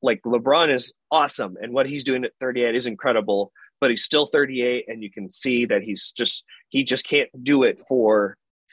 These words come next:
thirty-five minutes. Um, and him and A D are both averaging almost forty minutes a game. Um, so I really like that first half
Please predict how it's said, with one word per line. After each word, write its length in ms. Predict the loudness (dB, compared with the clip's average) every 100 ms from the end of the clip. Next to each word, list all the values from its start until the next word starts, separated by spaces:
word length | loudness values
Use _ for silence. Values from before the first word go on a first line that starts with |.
| _
thirty-five 500 | 2 2 0 0 2
minutes. 460 | 0 -4 -6 -12 -4
Um, 360 | 0 2 0 -2
and 100 | -2
him 180 | 0 2
and 100 | 0
A 120 | -2
D 180 | -2 -4
are 80 |
both 280 | -2 -2 -2
averaging 420 | 0 0 0 -6 -8
almost 280 | -8 -8
forty 240 | -2 -2 -2
minutes 280 | -4 -4 -4
a 60 |
game. 440 | -6 0 0 0 -4 -18 -20 _
Um, 420 | -2 0 -2 -6 -4
so 160 | 2
I 80 | 4
really 440 | 2 2 2 4
like 300 | 2 2 2 -2
that 180 | -4
first 380 | -4 0 0 0
half 420 | 0 2 2 -2